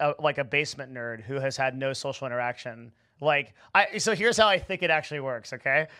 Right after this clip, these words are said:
I think what they do <laughs> is it's like talking to, like, a,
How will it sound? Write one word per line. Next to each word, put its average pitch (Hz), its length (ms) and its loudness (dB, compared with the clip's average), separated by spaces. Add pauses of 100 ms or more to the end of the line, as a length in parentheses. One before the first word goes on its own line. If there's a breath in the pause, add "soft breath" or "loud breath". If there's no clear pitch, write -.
(220 loud breath)
I 170 100 6
think 214 280 -2
what 220 160 2
they 180 160 0
do 147 440 0 (180)
<laughs> - 180 -20
is - 440 2
it's 180 140 -2
like 190 180 4
talking 175 380 0
to, 175 120 -2
like, 165 180 2
a, 147 100 0